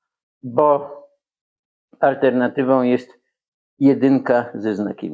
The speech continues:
minus. Z pałą, więzieniem, bezprawiem,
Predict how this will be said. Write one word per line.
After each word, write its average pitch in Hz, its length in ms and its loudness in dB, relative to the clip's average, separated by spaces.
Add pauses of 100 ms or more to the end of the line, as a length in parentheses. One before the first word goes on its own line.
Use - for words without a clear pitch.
minus. - 440 -14 (220)
Z - 160 -20
pałą, 139 680 0 (320)
więzieniem, 113 1040 -2
bezprawiem, 117 1120 0